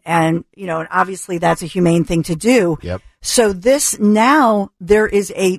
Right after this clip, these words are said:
Speaker 1: a lo-, this is a local story, but it's making national news,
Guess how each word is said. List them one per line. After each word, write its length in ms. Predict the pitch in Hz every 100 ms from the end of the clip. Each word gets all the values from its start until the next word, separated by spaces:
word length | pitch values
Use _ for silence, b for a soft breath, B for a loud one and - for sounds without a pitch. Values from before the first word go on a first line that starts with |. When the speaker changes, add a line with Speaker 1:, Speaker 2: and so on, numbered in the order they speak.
| -
Speaker 1:
a 140 | 180 175 -
lo-, 240 | 185 208 -
this 260 | 190 196
is 100 | 202
a 60 | 180
local 440 | 165 190 240 262
story, 360 | 240 262 254 254
but 100 | 196
it's 120 | 170
making 300 | 190 180 165
national 420 | 156 165 190 214 196
news, 500 | 180 180 247 311